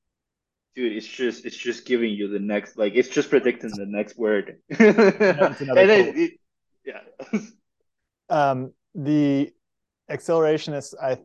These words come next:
Speaker 2: find really interesting 'cause I probably actually in a very similar boat to you, where you, there is this gap that I had to cross where, in understanding human, human society and religion and spirituality was that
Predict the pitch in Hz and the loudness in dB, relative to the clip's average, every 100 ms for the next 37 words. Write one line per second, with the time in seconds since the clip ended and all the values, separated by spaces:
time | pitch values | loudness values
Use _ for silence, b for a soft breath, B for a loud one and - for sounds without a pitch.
0 | _ 139 131 123 123 120 117 117 - 117 | _ -8 -6 -2 -2 -2 -6 -10 -10 -12
1 | 107 107 117 117 113 - 135 117 104 107 | -10 -6 -4 -2 -2 -2 0 0 0 -4
2 | - 104 101 98 - 107 95 104 92 113 | -8 -8 -6 -6 -8 -10 -6 -6 -6 -6
3 | 101 98 95 - _ _ - 110 104 104 | -6 -4 -6 -10 _ _ -10 -8 -6 -10
4 | 101 - 117 110 101 113 107 110 95 127 | -12 -10 -6 -6 -6 -8 -10 -12 -6 -2
5 | 123 117 - 110 107 117 104 104 - 117 | -2 -4 -4 -4 -4 -4 -4 -6 -4 -2
6 | 104 - 107 - 117 110 107 - 117 104 | -2 -4 -8 -8 -10 -8 -8 -8 -8 -10
7 | 113 110 107 - 123 117 107 104 - _ | -12 -12 -14 -14 -12 -10 -10 -14 -18 _
8 | _ _ _ _ _ _ - 127 131 120 | _ _ _ _ _ _ -10 -2 0 0
9 | 113 110 101 - _ _ _ _ 139 117 | -2 -4 -6 -12 _ _ _ _ -14 -12
10 | 107 107 90 131 123 117 110 107 101 123 | -12 -14 -14 -6 -4 -4 -6 -10 -6 -6
11 | 107 113 110 107 104 104 95 104 101 | -4 -4 -2 -2 -4 -4 -6 -8 -10